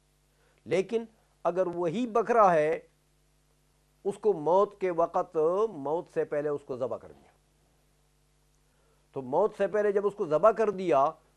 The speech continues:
तो ज़बह से क्या होता है, वो दम मसफू, बहने वाला खून जो है, वो खारिज हो जाता है।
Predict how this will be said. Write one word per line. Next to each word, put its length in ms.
तो 120
ज़बह 320
से 140
क्या 140
होता 300
है, 160
वो 180
दम 300
मसफू, 400
बहने 320
वाला 280
खून 320
जो 100
है, 100
वो 160
खारिज 420
हो 80
जाता 280
है। 180